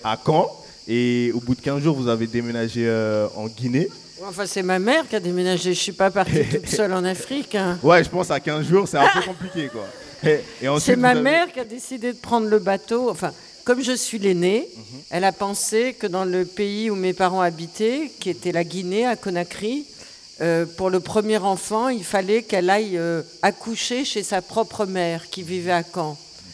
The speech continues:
Speaker 2: Mais pour mes deux autres sœurs qui sont nées après moi, elles ont eu la chance de naître, euh, à Conakry. Mais franchement,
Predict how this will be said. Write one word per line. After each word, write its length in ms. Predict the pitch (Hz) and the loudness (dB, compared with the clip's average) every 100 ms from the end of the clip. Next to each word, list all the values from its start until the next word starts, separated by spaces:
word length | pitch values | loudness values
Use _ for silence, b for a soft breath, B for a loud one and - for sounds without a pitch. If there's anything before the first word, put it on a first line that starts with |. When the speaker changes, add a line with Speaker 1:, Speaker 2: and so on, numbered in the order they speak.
| B B B - | B B B -6
Speaker 2:
Mais 240 | 170 180 | 0 0
pour 220 | 180 190 | 0 -4
mes 160 | 190 185 | -2 -2
deux 280 | 175 247 220 | -2 -2 -2
autres 280 | 220 - 180 | -4 -4 -6
sœurs 360 | - 208 277 | -4 -4 -4
qui 80 | - | -8
sont 160 | 180 180 | -10 -6
nées 140 | 170 | -4
après 280 | 170 - 170 | -4 -4 -8
moi, 260 | 156 165 190 | -6 -2 -2
elles 160 | 214 170 | -2 -4
ont 60 | |
eu 60 | 170 | -2
la 120 | 160 | -2
chance 520 | 165 - 196 233 226 - | -2 -4 -2 -4 -6 -6
de 240 | 156 151 | -4 -4
naître, 420 | 143 175 208 - - | -2 0 0 -2 -4
euh, 180 | 147 131 | -2 0
à 80 | 147 | -2
Conakry. 640 | 160 170 170 170 170 156 151 | -2 -2 -2 -2 -6 -6 -4
Mais 160 | 147 | -4
franchement, 680 | 143 - 190 - 196 226 226 | -4 -4 -4 -4 0 2 2